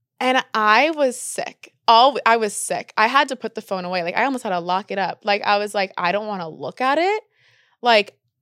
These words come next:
uh, there were, there was, like, one particular girl who, like, I knew was kind of like, "This," and she's, like, texting him at midnight, and he's telling me he's not talking to her. I'm like, "Okay, like, this is a lot." And I'm like, "Why the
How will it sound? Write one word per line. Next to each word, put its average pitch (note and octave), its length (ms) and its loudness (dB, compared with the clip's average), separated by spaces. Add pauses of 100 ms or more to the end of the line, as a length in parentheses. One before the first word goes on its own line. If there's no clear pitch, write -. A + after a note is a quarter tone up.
(200)
uh, - 120 -4
there A3 220 0
were, A#3 300 0
there G#3 160 -2
was, G#3 160 -2
like, F#3+ 120 -4
one F#3 300 -6
particular G3 480 -6
girl E3 240 -4
who, F#3+ 140 -6
like, D#3+ 320 -8 (380)
I D#3+ 480 -2
knew E3+ 320 -14
was E3+ 140 -14
kind D#3+ 280 -14
of C#3+ 80 -16
like, - 300 -14 (120)
"This," B3+ 560 -10 (760)
and G3+ 540 0 (280)
she's, - 260 -10
like, D3 140 -6
texting - 340 -8
him F#3 100 -8
at - 80 -12
midnight, F3+ 340 -8
and F3+ 100 -12
he's F#3+ 180 -12
telling D#3+ 200 -10
me C3 60 -14
he's - 100 -18
not - 120 -14
talking G#3+ 200 -6
to A3 60 -10
her. G3+ 80 -10
I'm A3 100 -12
like, A#3 400 -4 (680)
"Okay, F3 480 2
like, G3+ 440 2 (120)
this B3 560 0 (200)
is G3+ 460 0
a G3 100 -2
lot." A3+ 280 2
And A3+ 100 -4
I'm A#3 80 -4
like, A3+ 240 -2 (240)
"Why F#3+ 440 2
the A4 160 0